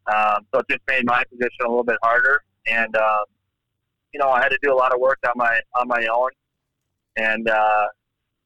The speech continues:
you know, uh, having a guy like Michael Frolik around me, I think was a guy that really, really helped me out and was a, made a, made a positive impact on, on my year last year.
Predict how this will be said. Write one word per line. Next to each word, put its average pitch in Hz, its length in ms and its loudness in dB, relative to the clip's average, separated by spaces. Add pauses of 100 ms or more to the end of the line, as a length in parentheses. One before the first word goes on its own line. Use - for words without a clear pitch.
(220)
you 110 60 -4
know, 107 180 0 (180)
uh, 104 280 2 (120)
having 135 240 4
a 123 60 -4
guy 117 260 2
like 120 220 -2
Michael 120 420 -6
Frolik 117 440 -4 (100)
around 120 300 0
me, 131 120 -8 (240)
I 110 60 0 (140)
think 113 240 -4
was 117 180 -2
a 107 40 0
guy 113 260 2
that 113 200 2
really, 117 480 0 (580)
really 127 360 2
helped 127 240 0
me 117 140 -4
out 120 260 2 (380)
and 110 260 -2
was 113 180 -4
a, 107 300 2 (220)
made 117 180 0
a, 104 260 0 (300)
made 120 140 -2
a - 100 -8
positive 113 380 0
impact 117 520 -2
on, 107 180 0 (720)
on 113 160 0
my 110 100 0
year 110 260 0
last 117 220 2 (100)
year. 123 240 0